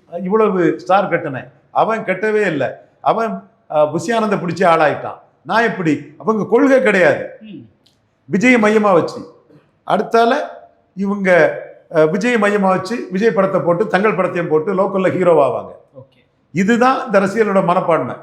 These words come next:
Speaker 1: இந்த ரசிக மனப்பான்மை உள்ளவன் அது அரசியல் கொள்கையை சரியா சொல்லலைன்னா ரசிக மனப்பான்மையிலே அது ஒருத்தருக்கு ஒருத்தன் அடிபட்டு இதாகி போகும். சிவாஜி மன்றம் அப்படித்தான் போச்சு.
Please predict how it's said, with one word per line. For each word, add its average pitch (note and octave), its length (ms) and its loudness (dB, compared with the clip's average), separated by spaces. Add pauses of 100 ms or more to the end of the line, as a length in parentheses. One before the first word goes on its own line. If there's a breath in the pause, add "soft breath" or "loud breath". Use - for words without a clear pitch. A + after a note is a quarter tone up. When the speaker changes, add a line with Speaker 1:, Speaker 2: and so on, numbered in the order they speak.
(360)
Speaker 1:
இந்த C3 80 0
ரசிக A#3 320 2
மனப்பான்மை F#3 600 0
உள்ளவன் A2+ 540 -8 (540)
அது C#3+ 260 2
அரசியல் G#3+ 460 2
கொள்கையை G#3+ 440 -2
சரியா F#3 300 2
சொல்லலைன்னா C#3+ 600 0 (500)
ரசிக G3+ 300 2
மனப்பான்மையிலே D#3+ 640 -2
அது C#3+ 280 2 (560)
ஒருத்தருக்கு E3+ 360 -2
ஒருத்தன் D#3+ 360 0
அடிபட்டு D3+ 500 0
இதாகி B2 300 0
போகும். G#2 200 -10
சிவாஜி E3+ 320 0
மன்றம் D3+ 240 -2
அப்படித்தான் C3+ 380 -6
போச்சு. A#2 240 -10